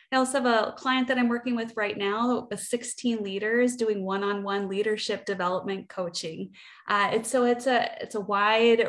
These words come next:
range of ways that we can connect with organizations and individuals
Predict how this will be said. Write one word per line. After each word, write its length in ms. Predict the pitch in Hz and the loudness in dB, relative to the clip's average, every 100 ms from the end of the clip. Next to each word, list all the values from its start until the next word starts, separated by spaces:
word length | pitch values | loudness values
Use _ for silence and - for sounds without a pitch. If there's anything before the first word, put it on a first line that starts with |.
| 175 | -2
range 460 | 185 190 175 175 175 | -2 -2 -2 -4 -6
of 160 | 185 | -6
ways 300 | 185 180 180 | -4 -4 -4
that 100 | 185 | -6
we 100 | 190 | -6
can 360 | 185 - 196 180 | -10 -12 -10 -10
connect 440 | - 190 180 180 | -6 -4 -4 -6
with 120 | 185 | -10
organizations 880 | 185 180 190 190 180 170 175 202 190 | -6 -6 -4 -4 -6 -8 -8 -6 -8
and 100 | 180 | -6
individuals 880 | 180 180 175 170 196 226 269 285 | -6 -4 -4 -4 -4 -2 -2 -4